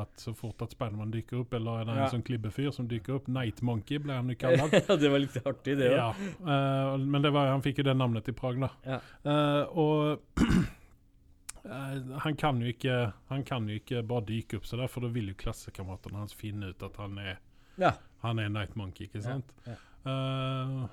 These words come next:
Speaker 1: og da regisserer jo, eh,
Speaker 2: Nick Fury,
Speaker 1: Nick
Speaker 2: ja.
Speaker 1: Fury det hele da, at,
Speaker 2: Ja.
Speaker 1: eh, de ble di-, diverted til, eh, Prag i stedet
Speaker 2: Ja.
Speaker 1: for Paris, da.
Speaker 2: Ja.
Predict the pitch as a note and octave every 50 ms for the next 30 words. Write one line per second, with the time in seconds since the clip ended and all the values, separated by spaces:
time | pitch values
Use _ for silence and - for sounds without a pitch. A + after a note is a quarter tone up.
0 | - - - - F3 F3 C#3+ C3 C#3 C#3 C3 B2+ C3+ - - C#3 C3 - - C#3
1 | A#2+ A2 G#2+ G#2+ A2 A2+ A#2+ A#2+ B2 B2 A#2+ A#2 A#2 A#2 F#2+ - - - - -
2 | _ - - - - - - - - - _ - - A2 A#2 A#2 A2+ A2+ A2+ A2+
3 | A#2 A#2 A#2 A#2 A#2+ A#2+ A#2+ A#2+ A#2 A#2+ - G#2+ G#2 - - - G#2 G2+ F#2+ F2+
4 | C#3 C3 A#2+ F2+ - - C3+ A#2 A2+ A2+ A#2 A#2+ A#2+ A2+ B2 B2 A#2 A2 A2 C3+
5 | D3+ E3+ D#3 B2+ - - C#3 B2 A#2+ A#2+ A#2 B2 A#2 A2 A2 A2 A2 G#2+ G#2+ A2
6 | A2 A2 A2 A2 A2 G#2 G2 G2+ - - _ _ - - A#2 A2 G#2+ G#2+ F#2+ -
7 | - - G2 - - A2 G#2 F#2 F2+ F2 F2+ F2+ F2+ F2+ F#2 F2+ F#2 F#2 G2 G#2
8 | - - G2 F2+ E2+ F2 F2 - - - F2 E2 E2+ F2+ D#3+ C#3+ A2 F#2+ - -
9 | G2+ G2+ F2+ F#2 G2+ - - A2 - - _ - C3 -